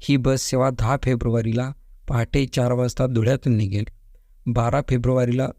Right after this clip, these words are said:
दुपारी दोन वाजता अयोध्येत पोहोचेल. त्यानंतर बारा तारखेला अयोध्येतून वाराणसीला जाईल.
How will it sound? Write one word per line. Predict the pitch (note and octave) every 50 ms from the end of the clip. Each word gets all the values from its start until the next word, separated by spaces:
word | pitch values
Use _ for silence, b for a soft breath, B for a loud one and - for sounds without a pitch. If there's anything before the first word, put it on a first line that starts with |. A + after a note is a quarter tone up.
| - - -
दुपारी | A#2+ A2 G#2+ - - C#3+ D3 C3+ A2 G#2+
दोन | G#2 A2+ A#2 B2 C3+ C#3
वाजता | C#3 B2+ - - - C3 C3+ - -
अयोध्येत | D3 A2+ A#2 C3+ C3 C#3+ C3
पोहोचेल. | - - - C3 A2 - - A#2 G#2+ - - - - - - - - - _ -
त्यानंतर | B2+ A#2+ B2 C3+ C3+ C3 A#2 - C3
बारा | B2+ G#2+ A#2 A2 A#2 B2+ C3+
तारखेला | - C3 A#2+ A2+ - - A#2+ A2 G#2 - - - - - - - - - - - - - - - - - - - - - - - - - - - -
अयोध्येतून | B2+ A2+ C3 C3+ C3 C3 B2 - - C#3 B2 B2+ B2
वाराणसीला | A#2 A2+ A#2+ B2 C3+ C#3 C#3 B2+ - C3 C3 B2+
जाईल. | A#2+ A2 A2+ A2 G2+ G2+